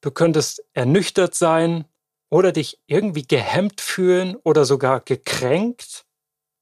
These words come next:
Du könntest plötzlich so enteuphorisiert sein und verfällst auf einmal eher in so eine pessimistische Gefühlslage. Du könntest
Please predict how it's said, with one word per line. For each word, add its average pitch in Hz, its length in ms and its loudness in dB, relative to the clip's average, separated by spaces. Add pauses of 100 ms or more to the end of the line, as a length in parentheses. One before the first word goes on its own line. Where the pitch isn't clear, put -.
(540)
Du 135 100 -14
könntest - 420 -4
plötzlich 160 500 0
so 139 460 4 (360)
enteuphorisiert 165 1300 0
sein 143 400 0
und 151 460 -2
verfällst - 600 -2
auf 165 160 -4
einmal 151 400 -2
eher 156 300 -2
in 147 120 -4
so 131 120 -4
eine 127 140 -2
pessimistische 139 1080 -4
Gefühlslage. 170 1200 0 (1700)
Du 135 80 -4
könntest 139 640 -2